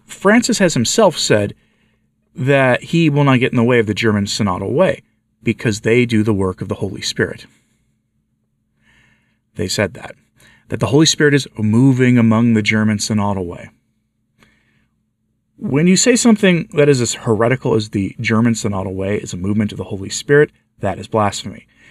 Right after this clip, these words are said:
And sometimes people wonder why I take as hard a line as I do with Francis, because he says wicked, evil things like that. But let's turn to the question to see what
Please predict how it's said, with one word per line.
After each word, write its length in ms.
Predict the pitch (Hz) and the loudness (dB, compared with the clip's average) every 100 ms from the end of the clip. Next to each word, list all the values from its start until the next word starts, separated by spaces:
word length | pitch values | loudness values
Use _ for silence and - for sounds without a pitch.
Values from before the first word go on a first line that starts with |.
| _ | _
And 80 | 110 | -8
sometimes 340 | - 143 165 | -8 -6 -8
people 340 | - 156 - 131 | -6 -6 -2 -2
wonder 260 | 101 110 | -2 -2
why 180 | 113 - | -2 -2
I 80 | 113 | -6
take 320 | - 110 107 | -6 -6 -6
as 80 | - | -8
hard 320 | - - 101 | -10 -8 -6
a 80 | - | -6
line 320 | 113 95 92 | -6 -8 -8
as 140 | 98 107 | -8 -6
I 100 | 107 | -6
do 300 | 110 143 190 | -2 2 2
with 160 | 117 | 0
Francis, 580 | - 101 - - - - - _ _ _ _ _ _ _ | -4 -10 -10 -12 -12 -14 -16 _ _ _ _ _ _ _
because 220 | - - 104 | -10 -6 -4
he 80 | |
says 240 | 95 185 120 | -2 -2 -2
wicked, 320 | 98 131 120 | -4 -2 0
evil 220 | 120 135 | 0 0
things 260 | - 180 202 | 2 2 2
like 200 | 101 - | -2 -6
that. 200 | - - _ _ _ - | -14 -18 _ _ _ -2
But 80 | |
let's 240 | 180 190 - | 0 2 0
turn 200 | 156 147 | 2 2
to 60 | |
the 60 | 135 | 2
question 400 | - 107 - 120 | 0 0 0 -2
to 80 | 113 | -2
see 200 | - 107 | -2 -4
what 220 | 98 90 | -4 -6